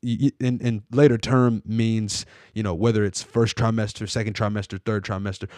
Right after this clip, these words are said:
First trimester early on would be considered early term. Late term would be anything beyond the first trimester, okay? Anything be-, originally, anything beyond the first trimester had to be done by a medical doctor,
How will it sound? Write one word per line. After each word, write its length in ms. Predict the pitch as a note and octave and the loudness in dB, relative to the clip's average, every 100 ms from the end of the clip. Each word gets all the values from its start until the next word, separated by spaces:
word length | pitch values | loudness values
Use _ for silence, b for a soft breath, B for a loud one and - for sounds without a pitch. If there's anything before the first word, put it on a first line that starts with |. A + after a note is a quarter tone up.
| B | B
First 220 | C#3 D#3 | 2 2
trimester 720 | - C#3+ C#3 C3+ - C3 C3 - - | 4 2 4 0 0 2 2 2 2
early 340 | B2+ C3+ B2 | 4 6 4
on 260 | B2 C3 C#3 | 4 2 2
would 120 | A2 | 0
be 80 | A2+ | -2
considered 480 | A2+ - A#2 A2+ - | -4 0 0 0 0
early 280 | B2 C3 A#2 | 2 4 2
term. 420 | - A2+ A2+ A2 | 0 -2 0 -2
Late 360 | G#2+ A#2+ B2+ - | -4 -2 -2 -2
term 240 | C3+ A#2+ | 0 2
would 100 | A#2 | 0
be 220 | G#2+ A2 A2+ | -2 -4 -2
anything 400 | A#2+ - A#2 G#2+ | -6 -6 -8 -8
beyond 640 | G2 G2+ A2+ A#2 A2+ G#2+ | -8 -4 -2 -2 -2 -4
the 60 | |
first 280 | - G#2+ - | -4 -4 -2
trimester, 680 | A2+ G#2 G2 F2+ - - G#2+ | -2 -2 -4 -6 -10 -14 -10
okay? 300 | G#2 A2+ G#2+ G2 B B B B - | -8 -2 -2 -4 B B B B -2
Anything 480 | D3 F3+ - F3+ D#3+ | 2 4 6 4 4
be-, 200 | B2+ B2+ - - | 2 0 -4 -4
originally, 720 | C3+ D#3 G3+ C3+ A#2 G#2+ A2+ _ - | 4 8 8 6 2 2 0 _ -4
anything 520 | D3 D#3+ D#3+ D#3+ D#3 | 2 2 4 4 2
beyond 800 | C3 B2 A#2+ C#3 C#3 C#3 B2+ A2 | 4 2 4 4 6 4 2 -2
the 180 | F#2+ G#2+ | -4 -4
first 640 | - - C#3 D3 - - - | -4 0 4 6 4 -6 0
trimester 680 | D3 C3 A#2+ A2+ - G#2+ | 2 2 2 -2 -2 -4
had 260 | F#2+ B2 B2 | -2 -2 0
to 60 | |
be 140 | A#2 A#2+ | -2 -2
done 260 | A#2+ A#2+ | -2 -2
by 160 | A2+ G#2 | -4 -4
a 120 | G#2+ | -6
medical 540 | G2+ G#2+ B2 C3 B2+ A#2 | -4 -2 -2 -2 0 0
doctor, 520 | A2 G#2+ - D2+ | 0 -4 -6 -16